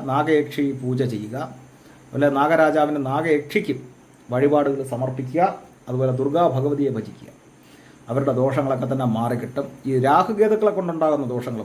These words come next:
മാറിക്കിട്ടും. പക്ഷേ ഈ മീനരാശിക്കാർക്ക് ജന്മശനിയൊക്കെ വരുന്നുണ്ട്, അതൊക്കെ ഒന്ന് സൂക്ഷിക്കണം. ശാരീരികമായിട്ടുള്ള രോഗങ്ങൾക്കും ദുരിതങ്ങൾക്കും എല്ലാം സാധ്യതയുള്ള സമയം തന്നെയാണ്.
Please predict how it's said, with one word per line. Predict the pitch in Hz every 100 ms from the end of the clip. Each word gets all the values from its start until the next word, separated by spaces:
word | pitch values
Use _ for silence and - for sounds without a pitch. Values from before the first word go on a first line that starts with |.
| 95
മാറിക്കിട്ടും. | - - - - -
പക്ഷേ | 113 - 147 156 - - - - - - - - - - - 143
ഈ | 135
മീനരാശിക്കാർക്ക് | 151 190 185 180 190 185 180 143
ജന്മശനിയൊക്കെ | 160 196 208 214 214 202
വരുന്നുണ്ട്, | 185 180 135 143 - - - - -
അതൊക്കെ | 139 147 185
ഒന്ന് | 180
സൂക്ഷിക്കണം. | 175 180 175 143 135 131
ശാരീരികമായിട്ടുള്ള | 131 151 165 175 160 175 156
രോഗങ്ങൾക്കും | 165 175 175 - 180
ദുരിതങ്ങൾക്കും | 160 170 175 165 170
എല്ലാം | 160 156
സാധ്യതയുള്ള | 147 156 160 151 147
സമയം | 147 143
തന്നെയാണ്. | 123 - -